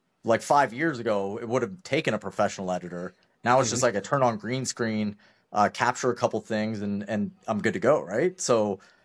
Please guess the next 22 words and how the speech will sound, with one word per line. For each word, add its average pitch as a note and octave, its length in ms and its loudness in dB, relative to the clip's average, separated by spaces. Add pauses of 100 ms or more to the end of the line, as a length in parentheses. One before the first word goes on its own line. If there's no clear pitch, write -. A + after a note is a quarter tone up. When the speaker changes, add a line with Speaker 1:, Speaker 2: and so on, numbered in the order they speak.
(180)
Speaker 1:
not C3+ 240 2
that C#3+ 80 0
my C#3 120 2
videos A#2 340 -2
are G2 60 -6
that G2 220 2
great, F2+ 440 -2
because G2+ 280 0
I, G2+ 200 2
I - 40 4
still A2 220 2
need A2 200 -2
work G2 340 -2
and G2 140 -2
still G2+ 180 -2
practice, G#2 580 0
but G2 400 2
what A#2+ 220 2
I'm A#2 120 2
saying B2 320 2
is G#2 180 -4
that F#2+ 280 -2